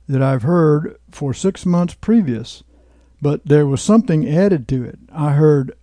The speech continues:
"Brace yourself and endure to the end." And then,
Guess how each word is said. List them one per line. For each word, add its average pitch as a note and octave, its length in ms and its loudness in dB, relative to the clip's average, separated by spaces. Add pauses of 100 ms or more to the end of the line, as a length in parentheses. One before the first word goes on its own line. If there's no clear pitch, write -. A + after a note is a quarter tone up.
(220)
"Brace E3+ 440 2
yourself C3+ 680 -4 (120)
and C3 200 4
endure C#3+ 560 0
to F3 160 -4
the D3+ 420 0
end." A2 340 -8 (1200)
And C3 220 0
then, F#3+ 400 4